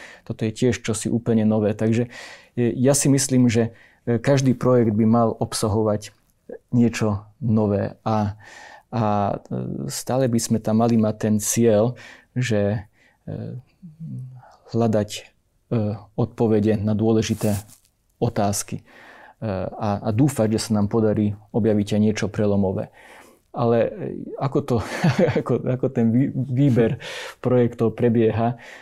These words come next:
ja to väčšinou robím tak, že vyberiem projekt, ktorý, e, má potenciál,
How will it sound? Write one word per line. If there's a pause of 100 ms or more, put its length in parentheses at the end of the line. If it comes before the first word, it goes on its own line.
(680)
ja
to
väčšinou
robím
tak, (1080)
že
vyberiem (240)
projekt, (360)
ktorý,
e, (3250)
má
potenciál,